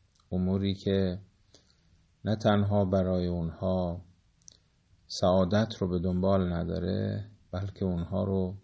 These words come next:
اه، بیچاره می‌کنه، قیامت و آخرتشون رو خراب می‌کنه.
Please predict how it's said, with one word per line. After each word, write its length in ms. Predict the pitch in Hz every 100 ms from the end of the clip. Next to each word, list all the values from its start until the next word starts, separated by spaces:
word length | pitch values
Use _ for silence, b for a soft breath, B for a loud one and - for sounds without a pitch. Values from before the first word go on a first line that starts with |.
| _ b b b b _ _ _
اه، 240 | 107 87 85
بیچاره 560 | 82 90 - 82 87
می‌کنه، 760 | 92 87 - 87 80 78 78 87 -
قیامت 500 | 90 87 85 87 87
و 40 |
آخرتشون 920 | 82 82 - 85 87 101 - 90 85
رو 280 | 87 85 82
خراب 440 | - 82 87 90
می‌کنه. 640 | 82 90 - 78 85 80